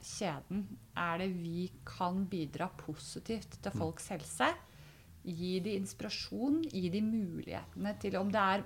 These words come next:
Speaker 1: mat, altså, bestill smoothie til frokost til alle de ansatte to ganger i uka, da.
Speaker 2: Mm.
Speaker 1: Og si at, vet du hva, her er det masse næring,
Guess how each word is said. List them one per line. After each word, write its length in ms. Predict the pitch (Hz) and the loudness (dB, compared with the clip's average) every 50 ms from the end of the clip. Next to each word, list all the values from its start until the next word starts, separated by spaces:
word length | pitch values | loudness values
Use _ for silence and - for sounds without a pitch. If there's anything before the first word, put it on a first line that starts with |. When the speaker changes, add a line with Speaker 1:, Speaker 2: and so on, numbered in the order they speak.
| - - - - | -4 -10 -6 -2
Speaker 1:
mat, 560 | 185 180 190 196 214 233 196 - - - - - | 0 2 2 4 4 4 2 0 -4 -6 -4 -2
altså, 220 | - 190 - 185 - - - - - - - - - - - - - - - - - | 0 0 0 -2 -4 -6 -10 -16 -18 -18 -18 -18 -18 -16 -18 -18 -18 -16 -16 -2 0
bestill 540 | 269 254 - - - - 254 254 247 262 - - | 0 2 2 0 2 4 6 6 6 6 2 0
smoothie 960 | - - - - - 233 214 214 196 185 180 175 170 170 202 240 254 233 - - - | 0 0 0 2 4 6 6 6 6 4 4 2 2 2 4 4 4 4 2 -4 -2
til 120 | - 208 | 0 0
frokost 600 | 196 - 226 180 165 156 - - - 240 233 - | 0 2 0 0 -2 -2 -4 -4 -2 -2 -2 0
til 100 | - 254 | 4 4
alle 180 | 214 180 156 160 | 6 6 6 4
de 80 | 185 214 | 4 2
ansatte 640 | 202 160 156 156 - - 190 185 - - 226 220 226 202 - - - - - - - - - - - - | 2 2 0 -2 -2 -4 -4 -4 0 2 4 4 4 2 -2 -8 -16 -18 -18 -18 -18 -20 -20 -20 -16 -14
to 180 | - - - 262 | -8 -2 2 6
ganger 240 | 262 269 240 233 254 | 6 8 8 8 6
i 80 | 277 247 | 6 4
uka, 180 | 247 - 277 | 2 2 0
da. 100 | 240 214 139 - - - | 0 0 -2 -4 -4 2
Speaker 2:
Mm. 200 | - 131 107 92 90 - - - - - - - - | 4 4 4 4 0 -4 -8 -14 -16 -16 -16 -4 -2
Speaker 1:
Og 80 | 123 120 | -2 -2
si 220 | - - 226 208 | 0 0 2 2
at, 160 | 208 214 214 | 2 2 2
vet 80 | 233 220 | -2 -6
du 80 | - 214 | -2 2
hva, 140 | 226 240 233 208 - - - - - - - 202 | 2 2 2 0 -4 -14 -20 -20 -12 -6 -4 -2
her 280 | 185 208 208 208 208 | 0 2 2 4 4
er 200 | 202 180 170 170 | 4 4 4 4
det 360 | 180 190 196 196 202 196 214 | 4 4 6 6 6 6 6
masse 360 | 220 226 226 - - - - 202 | 4 4 2 2 0 0 2 2
næring, 440 | 196 196 175 151 143 180 240 247 | 4 4 4 4 4 6 6 6